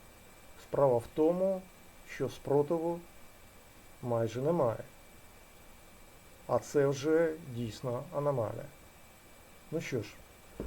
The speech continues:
на жаль, нам випала така чорна доля жити в такий період.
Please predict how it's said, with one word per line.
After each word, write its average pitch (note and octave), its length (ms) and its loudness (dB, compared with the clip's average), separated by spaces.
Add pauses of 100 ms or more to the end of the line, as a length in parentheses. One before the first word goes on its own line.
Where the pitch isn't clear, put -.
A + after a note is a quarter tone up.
(100)
на D3+ 140 6
жаль, F#3 320 12
нам D#3+ 400 4 (1080)
випала F3 600 10 (600)
така D#3 300 4
чорна F3 460 6
доля C3+ 500 4 (1000)
жити D3+ 480 0
в D3 440 -10
такий B2+ 280 -4
період. B2 320 -2